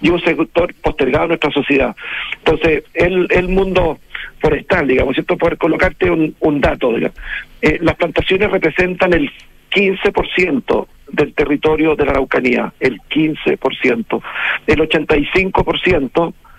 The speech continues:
eh, tiene otras vocaciones productivas. Entonces, claro, somos hoy día, digamos, ¿cierto? Dado el contexto que estamos viendo, súper visible, pero claramente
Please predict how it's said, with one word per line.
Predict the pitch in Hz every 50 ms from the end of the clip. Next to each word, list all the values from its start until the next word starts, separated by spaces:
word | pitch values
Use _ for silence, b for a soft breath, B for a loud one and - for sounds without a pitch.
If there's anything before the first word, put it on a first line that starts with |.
| b b b b -
eh, | 220 - - 127 - - - -
tiene | - 170 165 - - -
otras | - 220 233 - - 160 147 127 - -
vocaciones | 180 156 - 151 - - 170 160 160 -
productivas. | 147 151 135 127 - - 202 196 160 127 117 107 - B B B B B B B B - - -
Entonces, | - 139 - - 170 - 175 165 -
claro, | 196 220 214 170 151 143
somos | - - 180 185 180 170 160
hoy | 156 165 143
día, | 160 208 202 156 139
digamos, | 135 131 139 135 139 139
¿cierto? | - 151 147 - 156 147
Dado | 131 143 156 165 165 160
el | 139
contexto | - 143 127 - 156 - - 156
que | -
estamos | 131 156 156 151
viendo, | 147 151 165 160 160 143 - - - _ _ -
súper | - - 196 208 202 - 175 131
visible, | 139 123 - 208 214 175 135 131 - - - B B B B B B B B B - -
pero | 151 143 143 143 147 143 - - - - -
claramente | 143 147 156 165 170 175 185 175 151 135 120 - - 127 - - -